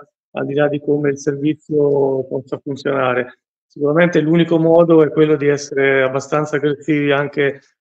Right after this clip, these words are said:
nella fase di side out, nella ricezione attacco, in modo tale da mettergli poi un po' di pressione in più, quindi penso che se, se riusciamo a fare una prima azione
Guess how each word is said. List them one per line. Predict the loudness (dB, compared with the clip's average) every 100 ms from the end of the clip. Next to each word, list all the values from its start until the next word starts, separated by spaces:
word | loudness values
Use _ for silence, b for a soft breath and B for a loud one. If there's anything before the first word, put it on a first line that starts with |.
| _
nella | -4 -2
fase | 0 0 0
di | -2 -2
side | 0 2
out, | 4 2 2
nella | -2 -2
ricezione | -2 -6 -4 -2
attacco, | -2 0 -2 0 -2
in |
modo | 0 -2 0
tale | 0 2
da | 0
mettergli | -2 -2 -2 -4 -4
poi | 0 0 -2 -8 _ _ -14
un | -2
po' | -2
di | 0
pressione | -2 -4 -2 -2
in | -2 -4
più, | -4 -4
quindi | -6 -4 -4 -6 -8 _ _ _
penso | -10 -8 -8
che | -8
se, | -6 -6 -6 -8 -12 -12
se | -10
riusciamo | -8 -4 0
a | 0
fare | 2 2
una | 0 -2
prima | -2 -2
azione | -4 -2 0 2 0